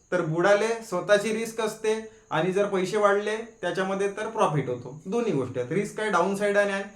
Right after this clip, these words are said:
हायर साइड आहे. तर आयपीओ मध्ये पै-, पैसे गुंतवावे की नाही गुंतवावे, तर लक्ष द्या, याच्यामध्ये मॅक्झिमम आयपीओ आहेत, ते लिस्टिंगच्या वेळेस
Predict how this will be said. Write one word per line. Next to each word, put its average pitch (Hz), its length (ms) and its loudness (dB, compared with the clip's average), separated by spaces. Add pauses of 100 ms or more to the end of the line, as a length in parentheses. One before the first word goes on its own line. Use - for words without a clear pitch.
(240)
हायर 175 280 2
साइड 123 260 -4
आहे. 120 100 -4 (400)
तर 226 60 -2
आयपीओ 226 340 4
मध्ये 247 200 4
पै-, 220 340 0
पैसे 208 260 4
गुंतवावे 214 580 0
की 226 160 -6
नाही 185 180 0
गुंतवावे, 143 480 -4 (360)
तर 220 100 0
लक्ष 240 240 2
द्या, 240 140 2
याच्यामध्ये 233 500 4
मॅक्झिमम 202 480 2
आयपीओ 214 320 2
आहेत, 190 280 4 (380)
ते 220 160 2
लिस्टिंगच्या 240 540 2
वेळेस 220 540 2